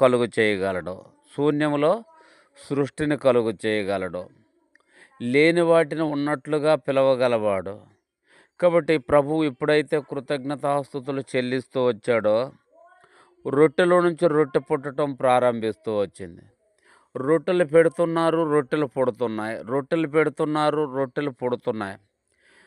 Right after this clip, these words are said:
రొట్టెలకి రొట్టెలే పుడుతున్నాయి, పిల్లలు పుట్టినట్లు పుడుతున్నాయి అన్నమాట.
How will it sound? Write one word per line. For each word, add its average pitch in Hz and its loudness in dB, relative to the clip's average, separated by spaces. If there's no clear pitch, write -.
రొట్టెలకి 160 0
రొట్టెలే 160 4
పుడుతున్నాయి, 131 -2
పిల్లలు 156 0
పుట్టినట్లు 135 -6
పుడుతున్నాయి 107 -4
అన్నమాట. 95 -6